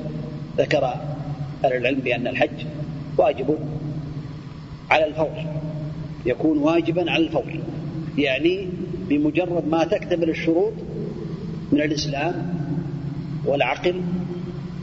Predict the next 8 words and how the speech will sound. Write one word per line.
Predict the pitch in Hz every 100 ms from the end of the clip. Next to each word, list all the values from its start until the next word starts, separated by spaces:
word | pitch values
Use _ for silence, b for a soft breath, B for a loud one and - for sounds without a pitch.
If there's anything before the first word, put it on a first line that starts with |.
| - - - - 127 147 135 127 143 143 - - - - - 143 - - - - - - -
والاستطاعة | 147 151 - 143 156 160 175 160 - - - - - - - - - - - - - - - - -
والحرية، | 127 131 160 143 156 165 175 165 139
كمال | 143 139
الحرية. | 143 151 139 160 175 165 165 160 165 - - 143 - - - - - - - - - - - - - - - - -
فإذا | 151 151 143
كان | 139 160 165 147 165 165 160 143
الإنسان | 123 139 147 147 139
مسلما | 151 - 160 170